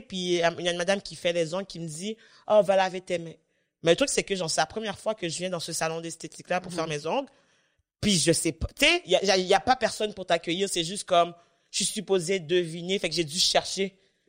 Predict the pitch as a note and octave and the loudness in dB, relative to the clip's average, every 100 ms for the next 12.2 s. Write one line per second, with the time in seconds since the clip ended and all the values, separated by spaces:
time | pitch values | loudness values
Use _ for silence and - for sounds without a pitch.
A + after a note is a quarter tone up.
0 | - E3+ F#3+ D#3 F#3+ G#3 G3 F3+ G3+ - | -6 2 4 8 6 6 2 0 -4 -6
1 | F3+ E3 E3 F3 E3+ D#3+ D#3+ F3+ C4 _ | 2 2 2 -4 -6 -6 -4 -4 -4 _
2 | - _ G#3 G#3+ G#3 G#3+ A3 G3+ G3 F#3 | -20 _ 2 4 4 2 0 0 0 -4
3 | F#3 A3 A3+ E3+ D3 F3 E3+ D#3+ - F#3 | -2 -2 -4 -6 0 0 0 -4 -8 -10
4 | - F3 G3+ D3+ - D3+ C#3+ F3 F3 E3 | 4 4 4 -4 -8 -8 2 2 2 -4
5 | - G#3 F3+ - F3 F#3 - C#4 - _ | -4 -4 -4 -4 -2 -4 -2 -8 -8 _
6 | _ _ _ _ - - - - F#3 - | _ _ _ _ -16 -14 -16 2 2 4
7 | G3 F#3 E3+ G3+ G3+ F#3 F3+ F3 F3 D#3+ | 4 6 4 4 2 0 0 0 0 0
8 | D#3+ D#3 - _ - F#3 G3 A3 G3 G3+ | 0 -6 -18 _ 2 4 6 4 0 -4
9 | F#3+ A3 - E3+ E3 D#3 F3+ F#3 F3 E3 | -2 -4 -4 -4 -2 2 0 0 -6 -6
10 | E3 D#3+ E3 E3 D#3+ D#3+ F3+ E3 E3 D#3+ | -4 -4 -4 -6 -6 -8 -8 0 2 2
11 | D#3 E3 D3+ D#3+ D#3 D#3+ - - D3+ - | -2 0 0 -2 -6 -6 -8 -6 -8 -6
12 | E3 F#3 | -8 -8